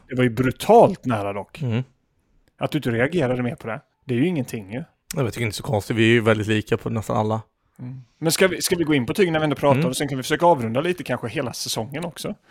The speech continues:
Speaker 2: En komma fem får han av mig.
Speaker 1: <laughs> Du var snabb på det.
Speaker 2: Ja, men jag, jag har tänkt på det lite medan vi pratar.
Speaker 1: Men utveckla gärna. Varför får de bara en komma fem?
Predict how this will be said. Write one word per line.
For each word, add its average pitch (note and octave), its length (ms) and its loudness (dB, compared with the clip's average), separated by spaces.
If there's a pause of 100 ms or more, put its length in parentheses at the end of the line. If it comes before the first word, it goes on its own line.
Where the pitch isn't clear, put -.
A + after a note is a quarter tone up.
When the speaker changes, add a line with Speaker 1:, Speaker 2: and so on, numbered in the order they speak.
(100)
Speaker 2:
En D#3 180 2
komma D#3+ 260 2
fem A2+ 480 -2
får A#2+ 120 -6
han A2+ 80 -4
av A2+ 60 -8
mig. - 200 -14
Speaker 1:
<laughs> - 40 -12 (800)
Du D4+ 80 0 (200)
var - 120 4
snabb - 540 -2
på - 180 -6
det. - 60 -8 (380)
Speaker 2:
Ja, E3 160 10
men D#3+ 340 8
jag, D#3+ 300 10
jag D#3 80 10
har D3+ 40 8
tänkt C#3 260 2
på A#2 80 6
det A2+ 120 4
lite A2 320 0
medan A2+ 220 4
vi A2 120 0
pratar. A2 160 2 (140)
Speaker 1:
Men - 40 0
utveckla D3+ 400 0
gärna. C3+ 240 -2 (400)
Varför C3+ 280 4
får C3+ 140 0
de B2 100 2
bara B2 80 4
en A2+ 80 -2
komma A#2+ 160 -10
fem? B2 140 -10